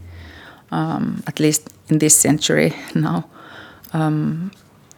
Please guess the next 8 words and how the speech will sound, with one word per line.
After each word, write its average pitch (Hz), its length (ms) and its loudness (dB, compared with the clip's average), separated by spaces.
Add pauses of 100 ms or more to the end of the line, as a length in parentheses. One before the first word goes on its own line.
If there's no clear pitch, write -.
(200)
so - 460 2
it 165 140 2
changes 165 680 4
your 151 280 4
way 156 380 4
of - 560 -2 (520)
sensing 147 680 4
everything, - 560 -4